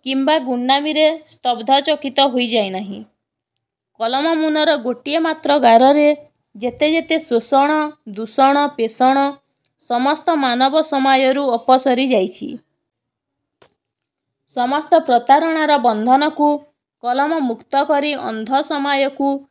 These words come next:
ଦିଗ୍ଦର୍ଶନ ଦେଇଛି। କଲମ ମୁନର ବିପ୍ଳବ ସତ୍ୟ, ଶାନ୍ତି ଓ ସୌନ୍ଦର୍ଯ୍ୟର ବାର୍ତ୍ତାବହ ଅଟେ। ଧୀର ପାଣି ପଥର କାଟିଲା ପରି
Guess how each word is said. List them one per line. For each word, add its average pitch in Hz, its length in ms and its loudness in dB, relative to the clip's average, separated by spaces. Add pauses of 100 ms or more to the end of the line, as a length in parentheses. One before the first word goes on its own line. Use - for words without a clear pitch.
(200)
ଦିଗ୍ଦର୍ଶନ 254 800 -2
ଦେଇଛି। 185 440 -4 (1080)
କଲମ 254 380 -2
ମୁନର 294 440 0
ବିପ୍ଳବ 254 480 -2 (460)
ସତ୍ୟ, 233 580 -2
ଶାନ୍ତି 240 460 -6
ଓ 294 80 0
ସୌନ୍ଦର୍ଯ୍ୟର 269 720 0
ବାର୍ତ୍ତାବହ 233 640 0
ଅଟେ। 202 360 0 (1000)
ଧୀର 247 400 2
ପାଣି 302 320 2
ପଥର 269 480 2
କାଟିଲା 285 460 2
ପରି 277 280 0